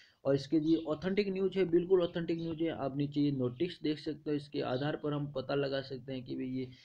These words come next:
कितनी है, क्या नहीं है। constable के बारे में age limit कर दी है इन्होंने, इक्कीस से चौबीस years की होनी चाहिए।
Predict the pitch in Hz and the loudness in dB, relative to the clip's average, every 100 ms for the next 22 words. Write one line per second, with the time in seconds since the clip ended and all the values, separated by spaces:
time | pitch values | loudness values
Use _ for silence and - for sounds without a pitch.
0 | - _ 160 156 165 160 147 147 143 - | -20 _ -2 -2 -2 0 2 2 0 -4
1 | 151 143 147 143 139 139 139 - 139 135 | 2 2 4 2 0 -4 -6 -4 -4 -2
2 | 131 143 131 123 127 131 - 143 147 143 | -4 -4 0 0 0 -2 0 2 4 4
3 | 135 156 180 - 143 143 143 135 135 135 | 2 2 0 0 0 2 2 0 -2 -4
4 | 117 - 151 147 139 135 139 147 147 139 | -6 -4 -4 -2 -4 -2 -2 -2 -4 -6
5 | 135 - 131 120 123 120 131 123 123 | -6 -8 -6 -4 -4 -4 -4 -2 -4